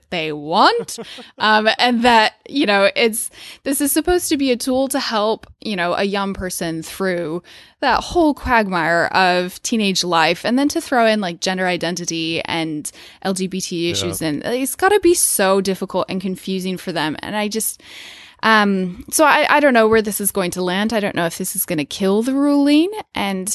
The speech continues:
Speaker 1: it's, um, there won't be any changes to it. I'm not entirely sure if I'm convinced which would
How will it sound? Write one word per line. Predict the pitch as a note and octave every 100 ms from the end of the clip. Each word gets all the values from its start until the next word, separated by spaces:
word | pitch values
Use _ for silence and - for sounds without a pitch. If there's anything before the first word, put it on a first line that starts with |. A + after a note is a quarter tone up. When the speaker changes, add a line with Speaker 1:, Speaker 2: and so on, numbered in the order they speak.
| -
Speaker 1:
it's, | F3+ E3 - - -
um, | F3+ F3+ E3 D3 - - - _ _ _ _ _
there | F#3 F#3+
won't | F#3 F3 -
be | E3+ E3
any | F3+ E3+
changes | - F#3+ G#3 B3+ -
to | - D4+
it. | E4 D#4+ _ - - -
I'm | A#3
not | C4 -
entirely | B3 A#3 A#3 A#3
sure | A3+ G#3+
if | G#3
I'm | G3+ F#3+ - _ _ _ _ _ _ _ _
convinced | - G#3+ G3 F#3+ F#3+ - -
which | - F#3+ -
would | G3 F3+